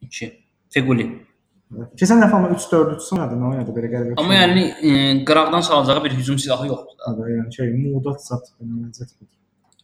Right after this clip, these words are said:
Speaker 1: Konya
Speaker 2: Və
Speaker 1: Sporda da
Speaker 2: Konya Sporda da məşqçi dəyişikliyi oldu. Özü Konya yaxşı gedir-, gedirdi, yenə məşqçi dəyişdilər. Son oyunda udmuşdular.
Speaker 1: Türkiyədəki bir dənə bu mənasız, e,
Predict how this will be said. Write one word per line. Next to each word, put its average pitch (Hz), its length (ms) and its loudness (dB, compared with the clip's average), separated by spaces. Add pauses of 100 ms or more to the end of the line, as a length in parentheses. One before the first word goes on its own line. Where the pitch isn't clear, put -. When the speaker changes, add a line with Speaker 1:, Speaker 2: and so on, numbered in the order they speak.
Speaker 1:
Konya 147 220 6
Speaker 2:
Və 170 100 8
Speaker 1:
Sporda 127 220 2
da 127 100 0
Speaker 2:
Konya 180 160 6
Sporda 165 320 2
da 175 100 2 (320)
məşqçi 151 300 -2
dəyişikliyi 127 360 0
oldu. 175 140 2
Özü 190 140 4
Konya 208 240 6
yaxşı 190 320 4
gedir-, 175 300 4
gedirdi, 170 520 0
yenə 160 180 0
məşqçi 123 300 -4
dəyişdilər. 123 580 -4 (1800)
Son 156 260 0
oyunda 139 180 2
udmuşdular. 127 460 0
Speaker 1:
Türkiyədəki 196 380 0
bir 190 100 0
dənə 165 160 4
bu 165 180 -2
mənasız, 156 640 2
e, 135 100 -2